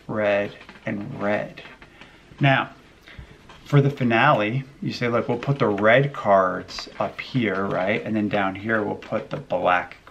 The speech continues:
cards. Now, if I alternate them like this, now we've got a real mess. But if we wait a second,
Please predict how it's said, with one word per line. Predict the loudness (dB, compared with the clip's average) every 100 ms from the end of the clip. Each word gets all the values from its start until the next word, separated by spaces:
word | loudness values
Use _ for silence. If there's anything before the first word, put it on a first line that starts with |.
| -8
cards. | -8 -10 -16 -20 -12 -12 -12 -20 -20 -6
Now, | -2 -2 -2
if | -4 -2 2
I | 4 4 2
alternate | 2 4 2 0 0 0
them | -2 -2
like | -4 -6 -10
this, | -16 -8 -2 0 -2 -4 -8 -12 -14 -16 -20 -20 _ -20 _ _ _ -20 _ _ _ _ -20 -20 _ -10
now | -4 -2
we've | -2
got | 0 0
a |
real | 0 -4 -4
mess. | 0 0 -2 -10 -12 -14 -10
But | -8
if | -6
we | -4
wait | -2 2 2
a | 0
second, | -4 -8 -6 -8 -8